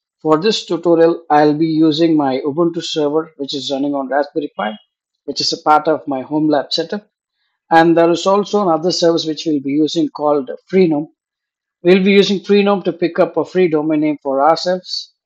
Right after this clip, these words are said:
And if you're serious about your, uh, self-hosting needs, you can also buy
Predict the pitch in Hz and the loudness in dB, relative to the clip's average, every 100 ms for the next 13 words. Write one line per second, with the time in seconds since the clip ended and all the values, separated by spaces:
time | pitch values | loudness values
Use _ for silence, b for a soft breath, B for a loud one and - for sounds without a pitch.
0 | _ _ _ - 156 151 151 151 143 180 | _ _ _ -2 2 4 4 2 0 -2
1 | - 214 202 - 196 190 185 185 151 156 | 4 6 6 4 2 4 2 2 4 2
2 | 147 156 135 127 131 120 123 - 165 147 | 2 0 0 -2 -6 -4 -4 0 0 0
3 | 165 147 - 143 151 196 - - - 165 | -2 -2 -4 -4 -2 -2 -6 -8 -2 0
4 | 165 165 160 160 - 180 156 - 123 123 | 2 2 2 2 0 0 0 -4 -8 -2
5 | 139 147 156 | 0 0 0